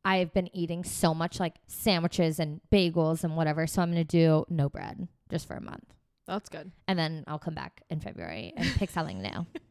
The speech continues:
Speaker 2: <laughs> That's smart. I like the monthly ones because
Speaker 1: Yeah.
Speaker 2: year, like, you change so much throughout the year that I don't think
Speaker 1: Yeah.
Speaker 2: they're realistic.
Speaker 1: And, like, I'm not gonna walk outside every day when it's raining in February every single day of the month. But
Speaker 2: Right.
Speaker 1: in June,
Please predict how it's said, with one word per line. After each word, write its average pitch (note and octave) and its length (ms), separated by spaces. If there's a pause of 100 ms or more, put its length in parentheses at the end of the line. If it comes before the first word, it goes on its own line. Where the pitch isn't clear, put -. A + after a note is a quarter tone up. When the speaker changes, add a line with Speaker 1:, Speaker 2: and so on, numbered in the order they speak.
Speaker 2:
<laughs> - 380
That's C#4 220
smart. F#3+ 200
I F3 100
like F#3+ 200
the F3+ 300
monthly D#3+ 400
ones A#2 320
because F3 380
Speaker 1:
Yeah. F#3+ 240 (420)
Speaker 2:
year, G#3+ 520
like, G3+ 260
you G3 120
change F#3 360
so F3 160
much E3+ 320
throughout E3+ 240
the F3+ 80
year F#3+ 300
that F3+ 200
I F3 100
don't F3 240 (120)
think - 60
Speaker 1:
Yeah. B3 200
Speaker 2:
they're G#3+ 140
realistic. B3 800
Speaker 1:
And, E4+ 160
like, D#4+ 300
I'm C#4 100
not D#4+ 200
gonna E4+ 140
walk C4+ 260
outside B3+ 440
every G3+ 220
day F3 260
when F3+ 180
it's - 140
raining F#3+ 320
in E3+ 100
February F3 440
every D#3+ 160
single E3+ 260
day D#3 280
of C#3+ 80
the D3+ 80
month. G3 500
But F#3+ 100
Speaker 2:
Right. D#3+ 280
Speaker 1:
in G#3 200
June, F#3+ 600